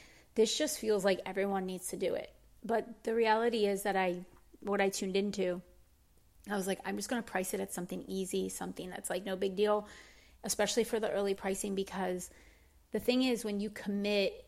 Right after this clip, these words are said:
and you do make an investment, regardless of what the investment is, there's a, there's a different energy. It's like, "I'm gonna show up for this." And that's the energy of where the intention begins. So, my friends, you're invited.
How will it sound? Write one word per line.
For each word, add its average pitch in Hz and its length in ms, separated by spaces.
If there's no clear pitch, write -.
and 214 160
you 214 80
do 220 220
make 214 220
an 196 80
investment, 185 580
regardless 202 460
of 196 80
what 190 140
the 190 80
investment 190 480
is, 190 420
there's 196 240
a, 190 220
there's 202 200
a 190 60
different 202 400
energy. 196 420
It's 190 160
like, 190 260
"I'm 202 180
gonna 220 180
show 196 180
up - 140
for 196 120
this." - 380
And 202 360
that's 233 280
the 294 140
energy 220 440
of 208 300
where 202 240
the 196 140
intention 180 500
begins. 185 600
So, 190 400
my 196 80
friends, 208 640
you're 190 180
invited. 185 580